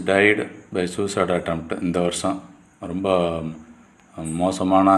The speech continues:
தகவல். அஹ், அந்த ஆத்மா சாந்தி அடைய வாழ்த்துக்கள். சாரி, சாந்தி அடையணும்,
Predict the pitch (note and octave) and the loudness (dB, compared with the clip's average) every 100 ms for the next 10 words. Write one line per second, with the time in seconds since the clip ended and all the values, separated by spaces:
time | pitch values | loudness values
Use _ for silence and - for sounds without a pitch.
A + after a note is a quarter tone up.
0 | F2+ E2+ E2+ - F2+ F2 - - - - | 4 0 -2 -2 0 0 -2 -6 -20 -20
1 | _ _ - - F2+ F2+ E2+ E2+ E2+ E2 | _ _ -20 -6 -4 -2 -4 -4 -6 -6
2 | E2 D#2+ D#2+ D#2+ E2+ - F#2+ F#2+ F#2+ F2+ | -6 -6 -8 -12 -14 0 0 2 -2 0
3 | F2 F#2+ F#2+ F2 F2 E2+ E2 E2+ E2+ F2 | 0 2 2 0 0 -2 -4 -6 -6 -4
4 | C3+ - - _ _ - E2+ D#2+ - F2 | -6 -10 -20 _ _ -10 -8 -6 0 2
5 | G2+ G2 F2+ F2+ F2+ | 2 2 2 0 -2